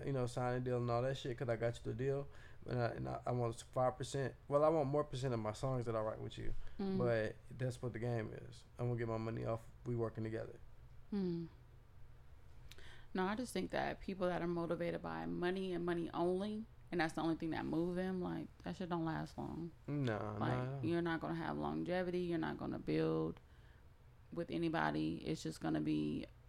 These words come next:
Speaker 2: burnout. Like, one person to the next, to the next, to the next, 'cause you like a scavenger. You're looking for the next, the next dollar.
Speaker 1: Most people not even gonna work with you 'cause they already know.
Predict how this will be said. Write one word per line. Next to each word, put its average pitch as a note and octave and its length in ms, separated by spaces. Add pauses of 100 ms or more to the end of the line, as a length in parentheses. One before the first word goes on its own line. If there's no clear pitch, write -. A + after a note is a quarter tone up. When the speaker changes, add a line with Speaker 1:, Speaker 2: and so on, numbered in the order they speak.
(160)
Speaker 2:
burnout. F3+ 480
Like, - 160
one E3 180
person E3+ 320
to - 100
the E3 100
next, E3 340
to - 60
the E3 80
next, E3 300
to E3+ 60
the E3 60
next, E3 240
'cause D#3+ 180
you E3 200
like D#3+ 300
a E3 60
scavenger. F3+ 480
You're D3+ 140
looking D#3+ 220
for E3+ 100
the D#3+ 100
next, - 460 (340)
the - 100
next E3 180
dollar. - 320 (160)
Speaker 1:
Most E3 280
people D#3+ 220
not C#3+ 100
even C#3+ 140
gonna C3+ 160
work C#3 240
with A#2+ 160
you A2+ 80
'cause A2 160
they A2+ 140
already G#2+ 320
know. A#2+ 180